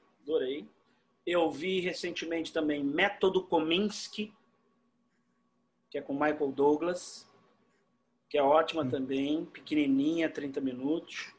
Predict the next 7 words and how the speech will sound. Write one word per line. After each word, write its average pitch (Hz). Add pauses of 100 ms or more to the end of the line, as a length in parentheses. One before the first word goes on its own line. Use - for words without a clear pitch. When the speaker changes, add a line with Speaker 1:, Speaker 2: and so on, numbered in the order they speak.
(720)
Speaker 2:
Hum. 131
Speaker 1:
É, 139 (300)
vi 202
Gambito 160
da 185
Rainha. 165 (540)
Speaker 2:
Ah, 107